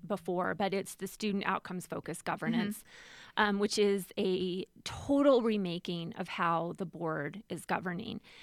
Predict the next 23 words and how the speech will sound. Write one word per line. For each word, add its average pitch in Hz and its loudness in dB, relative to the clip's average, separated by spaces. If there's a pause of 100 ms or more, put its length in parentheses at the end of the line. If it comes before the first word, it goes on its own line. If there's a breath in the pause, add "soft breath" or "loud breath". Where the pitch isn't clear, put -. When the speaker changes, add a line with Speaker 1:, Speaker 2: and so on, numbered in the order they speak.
(280 loud breath)
Speaker 1:
And 214 2
really, 240 0 (120)
it, 202 2
it, 202 0 (300)
it's - -2
based 262 2
off 247 4
of 202 -2
two 214 0
mantras 170 0
that, 175 0 (100)
two 196 2
mantras 175 -2
or 175 -4
mottos 165 -2
that 175 0
we're, 170 0
we're 180 -4
really 180 0
trying 170 -4
to 175 -4
focus 277 -2
on. 175 -2